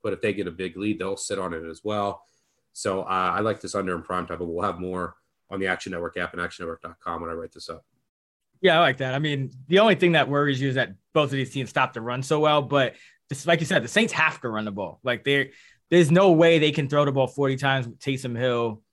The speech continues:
Speaker 2: against what's turning in, you know, they're getting a little healthier on, you know, this Tampa Bay pass defense too. Uh, but there's no way you can throw the ball forty times with Taysom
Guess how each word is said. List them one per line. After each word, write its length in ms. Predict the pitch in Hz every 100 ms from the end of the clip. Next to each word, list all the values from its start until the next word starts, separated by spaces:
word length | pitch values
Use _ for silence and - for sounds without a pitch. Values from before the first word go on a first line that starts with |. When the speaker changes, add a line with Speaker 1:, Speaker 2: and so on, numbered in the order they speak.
| -
Speaker 2:
against 400 | 202 233 311 196
what's 200 | 214 214
turning 340 | 240 254 226
in, 140 | 208 196
you 80 |
know, 280 | 208 139 170
they're 140 | 165 214
getting 280 | 190 233 190
a 20 |
little 160 | 175
healthier 360 | 147 180 185 143
on, 200 | 131 123 _ _ -
you 80 | 147
know, 120 | 127
this 140 | 131
Tampa 220 | 160 143
Bay 120 | 131 117
pass 280 | 135 139
defense 420 | 131 117 98 110 -
too. 440 | 196 160 117 110 - _ _ -
Uh, 200 | 127 117
but 180 | 143
there's 120 | 139 165
no 120 | 165
way 160 | 147
you 80 | 131
can 180 | 120 113 - _
throw 100 | 139
the 60 | 120
ball 160 | 117 110
forty 240 | 131 117
times 280 | 127 117 104
with 140 | 101
Taysom 500 | 120 113 120 110 104